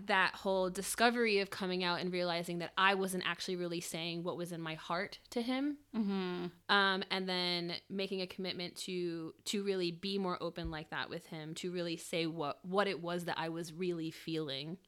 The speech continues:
Speaker 2: Because,
Speaker 1: You
Speaker 2: like,
Speaker 1: know?
Speaker 2: if you're saying this not to make anything happen, but for yourself, nothing can go wrong.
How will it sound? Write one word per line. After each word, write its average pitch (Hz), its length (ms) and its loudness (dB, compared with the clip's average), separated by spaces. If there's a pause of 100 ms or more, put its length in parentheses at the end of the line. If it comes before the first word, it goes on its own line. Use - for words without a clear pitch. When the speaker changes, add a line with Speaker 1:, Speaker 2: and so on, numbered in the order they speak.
(580)
Speaker 2:
Because, 247 240 6
Speaker 1:
You 220 60 8
Speaker 2:
like, 269 140 10
Speaker 1:
know? 180 100 0
Speaker 2:
if 233 160 2
you're 294 160 4
saying 233 400 2
this 254 340 0
not 208 220 2
to 220 100 -6
make 185 220 -2
anything 175 320 -4
happen, 170 500 0
but 196 180 -2
for 180 140 -2
yourself, 165 680 -2
nothing 180 340 -4
can 160 140 -6
go 127 80 -6
wrong. - 520 -2